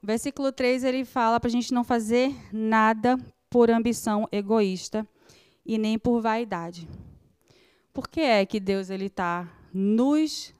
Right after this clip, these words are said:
lembrando a não fazermos nada por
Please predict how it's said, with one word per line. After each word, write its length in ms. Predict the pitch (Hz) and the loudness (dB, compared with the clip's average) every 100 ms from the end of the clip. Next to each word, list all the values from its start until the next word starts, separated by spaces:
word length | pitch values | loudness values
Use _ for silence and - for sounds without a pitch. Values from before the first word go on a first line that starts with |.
| 220 | -6
lembrando 800 | 220 226 190 190 185 180 190 - _ - | -2 0 0 2 0 -2 -6 -8 _ -8
a 140 | 190 | -2
não 180 | 190 202 | 0 -2
fazermos 480 | 202 196 185 190 190 | -4 -4 -4 -4 -4
nada 420 | 180 165 170 180 _ _ _ _ _ - | -4 -6 -6 -10 _ _ _ _ _ 0
por 400 | 208 208 202 | 4 4 2